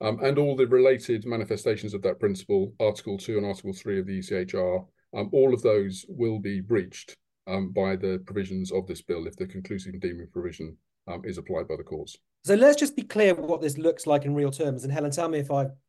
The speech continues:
Speaker 2: uh, if I've got this wrong. You can have a situation, let's assume this, this bill becomes law.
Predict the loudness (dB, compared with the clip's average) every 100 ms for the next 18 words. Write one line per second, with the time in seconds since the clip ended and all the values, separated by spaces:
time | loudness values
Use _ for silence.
0 | -20 -8 -6 -4 -4 -4 0 2 2 2
1 | 0 -2 -4 -2 -2 -2 -4 _ _ _
2 | _ _ _ _ _ _ _ _ _ _
3 | _ -6 -6 -6 -8 -2 0 2 2 4
4 | 4 2 0 -2 0 0 2 0 -2 -6
5 | -6 -6 0 2 4 2 -2 -6 -4 2
6 | 2 2 -4 -6 -2 0 -2